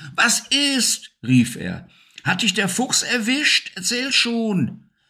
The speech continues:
"Nein, viel schlimmer. Alles aus und vorbei. Mein Leben ist ruiniert. Komm mit,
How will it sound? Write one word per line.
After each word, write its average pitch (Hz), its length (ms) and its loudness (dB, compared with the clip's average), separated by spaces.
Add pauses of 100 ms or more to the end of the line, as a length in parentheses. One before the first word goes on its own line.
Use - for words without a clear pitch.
(520)
"Nein, 240 920 4
viel 269 300 0
schlimmer. 233 840 2 (180)
Alles 254 460 2
aus 233 640 -2
und 240 160 4
vorbei. 220 760 0 (280)
Mein 220 180 0
Leben 226 400 4
ist 226 200 0
ruiniert. 220 920 2 (240)
Komm 233 300 4
mit, 240 320 2